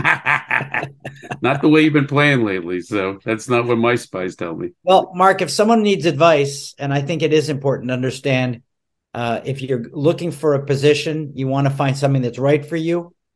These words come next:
Speaker 2: And if you're looking to recruit, you wanna find someone who also is right for your environment. How do they find you?
Speaker 1: Well, first of all, go on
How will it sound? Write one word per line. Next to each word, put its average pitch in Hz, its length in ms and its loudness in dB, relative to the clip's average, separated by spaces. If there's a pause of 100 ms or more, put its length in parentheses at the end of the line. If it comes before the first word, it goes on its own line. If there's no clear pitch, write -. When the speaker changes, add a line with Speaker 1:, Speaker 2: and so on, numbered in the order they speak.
Speaker 2:
And 131 140 -2
if 131 120 -4
you're 127 140 -2
looking 147 320 0
to 139 80 0
recruit, 185 520 0
you 147 80 -4
wanna 139 200 0
find 139 260 -2
someone 135 280 -2
who 127 180 -2
also 135 500 2 (240)
is 120 160 -8
right 135 200 2
for 131 140 -6
your 123 180 0
environment. 120 520 0 (220)
How 202 100 -2
do 220 80 4
they 180 160 4
find 135 380 0
you? 104 220 -10 (640)
Speaker 1:
Well, 113 160 -4
first 147 260 0
of 123 60 -4
all, 123 180 4
go 117 220 2
on 110 300 0